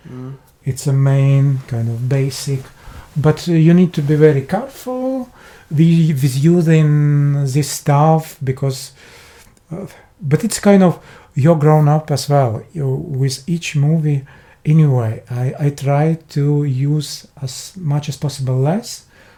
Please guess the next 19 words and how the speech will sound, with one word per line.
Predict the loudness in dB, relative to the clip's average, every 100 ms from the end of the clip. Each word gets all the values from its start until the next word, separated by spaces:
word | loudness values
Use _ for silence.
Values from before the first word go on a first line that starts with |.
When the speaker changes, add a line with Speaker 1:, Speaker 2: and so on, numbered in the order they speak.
| _ _ -10
Speaker 2:
uh, |
sound | -4 0 0
libraries | 2 0 2 0 0
only | 2 4 2
for | 0 -2 -2
supportive | -4 -8 0 0 0 -6 -6 -8
roles. | 0 4 6 4 -2 -18 _ _ -16
Speaker 1:
Mm-hmm. | -14 -12 -14 -16 -6
Speaker 2:
And | -2 0 0 -2 -2 0 0 -2 -4 -10
try | -2 0 0
to | -2 -4
gain, | 0 2 2 2 2
you | 2
know, | 0 -2
best | -2 -4 -4
results | -2 -2 -2 -4 -12 -20 -20 -8
with | -6
production | 0 0 0 -4 -6
sound. | -2 -2 -2 -6